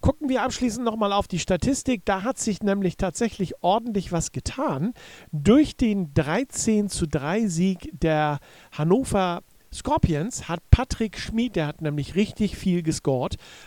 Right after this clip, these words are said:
plötzlich die Position Nummer eins übernommen von unserem Dominik Lascheid,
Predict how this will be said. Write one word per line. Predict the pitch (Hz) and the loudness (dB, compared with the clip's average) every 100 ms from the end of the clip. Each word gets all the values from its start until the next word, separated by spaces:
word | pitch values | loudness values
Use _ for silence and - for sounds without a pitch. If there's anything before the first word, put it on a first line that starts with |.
| - | -4
plötzlich | - 247 - 247 233 - - - - | -2 -2 -4 -4 -4 -6 -20 -20 -12
die | 170 202 202 202 | -2 0 0 0
Position | - 196 175 175 - 170 | 0 0 0 -2 0 2
Nummer | 160 175 208 | 2 -2 -2
eins | 269 277 - | -2 -2 -2
übernommen | 147 127 143 277 | -4 -2 -4 -4
von | - 233 | -4 -4
unserem | 202 185 170 170 180 | -2 -2 -2 -2 -2
Dominik | 160 208 190 156 | 0 0 0 -4
Lascheid, | 143 190 214 220 208 | -2 -4 -2 -2 -2